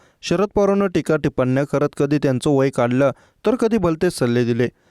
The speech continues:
आताही नाव न घेता अप्रत्यक्षपणे त्यांनी शरद पवारांना टोमणा मारला आहे. लोकसभा निवडणुकीच्या पार्श्वभूमीवर जागा वाटपाचा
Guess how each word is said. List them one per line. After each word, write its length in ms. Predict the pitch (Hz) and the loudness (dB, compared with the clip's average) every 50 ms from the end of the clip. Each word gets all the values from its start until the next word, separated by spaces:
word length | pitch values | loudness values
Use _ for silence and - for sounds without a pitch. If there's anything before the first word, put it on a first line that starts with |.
| _ _ _ _ _ _ | _ _ _ _ _ _
आताही 360 | 131 131 - - 147 151 165 | -4 -2 0 0 2 2 2
नाव 220 | 160 147 143 143 147 | 2 2 2 2 2
न 120 | 147 147 | 0 0
घेता 300 | 135 131 127 - - 147 | 0 0 0 0 2 0
अप्रत्यक्षपणे 760 | 135 - - - - _ - 160 - - 165 135 139 143 147 | 0 0 -2 -6 -4 _ -4 -4 -2 -2 -2 -2 0 -2 0
त्यांनी 340 | 123 139 135 139 147 151 139 | 0 0 0 2 2 0 0
शरद 240 | 123 135 131 147 147 - | 0 0 -2 -2 -4 0
पवारांना 360 | - 151 143 135 135 135 139 139 | 0 0 0 2 0 0 0 -2
टोमणा 340 | - - 123 117 123 131 | -2 -2 -2 -2 -2 0
मारला 300 | 135 127 120 123 120 117 | 0 0 0 2 0 0
आहे. 200 | 117 117 123 117 - - _ _ _ _ _ _ - | 0 0 -2 -4 -4 -6 _ _ _ _ _ _ -2
लोकसभा 480 | 151 185 196 - 240 - 220 190 208 | -2 0 0 -2 -2 -2 0 0 0
निवडणुकीच्या 640 | 202 202 190 175 170 165 165 156 - 175 - 180 170 | 0 2 2 2 2 2 0 0 -2 -2 -2 -2 -2
पार्श्वभूमीवर 680 | - 156 127 120 - - 143 143 143 139 143 151 156 139 | 0 0 -2 -2 -2 -4 -2 0 0 2 2 0 0 0
जागा 260 | 127 135 120 123 139 | 0 0 2 2 2
वाटपाचा 460 | 147 147 143 - - - 139 - 151 | 2 2 0 0 -2 -4 -2 -2 -2